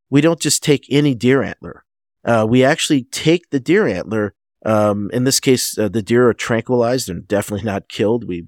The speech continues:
we want the deer around. Uh, they're tranquilized about halfway through the growth cycle of the antler, uh, uh, growing. And at that point, which is about fifty to fifty-five days into that cycle, the inside of the antlers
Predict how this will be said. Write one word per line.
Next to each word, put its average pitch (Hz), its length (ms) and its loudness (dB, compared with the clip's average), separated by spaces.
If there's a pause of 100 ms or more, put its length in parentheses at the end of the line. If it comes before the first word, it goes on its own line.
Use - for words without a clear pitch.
we 90 100 -6
want 87 260 -6
the 104 80 -6
deer 101 240 -2
around. 101 300 -4 (380)
Uh, 107 200 2
they're 110 140 0
tranquilized 117 680 0
about 120 360 0 (260)
halfway 165 460 0
through 131 180 -2
the 107 80 -4
growth 107 260 0
cycle 90 440 -4
of 87 80 -12
the 95 160 -6
antler, 95 360 -6 (140)
uh, 90 360 -6 (220)
uh, 90 260 -4
growing. 104 400 0 (440)
And 120 380 0 (180)
at 135 160 -2
that 131 220 2
point, 151 260 0
which 101 140 -6
is 98 80 -8
about 98 180 -2
fifty 123 380 -2
to 92 60 -4
fifty-five 101 580 -4
days 104 300 -2
into 104 180 -6
that 85 180 -8
cycle, 143 500 -2 (340)
the 127 180 -2
inside 170 540 0
of 113 100 -4
the 113 180 -2
antlers 95 480 -4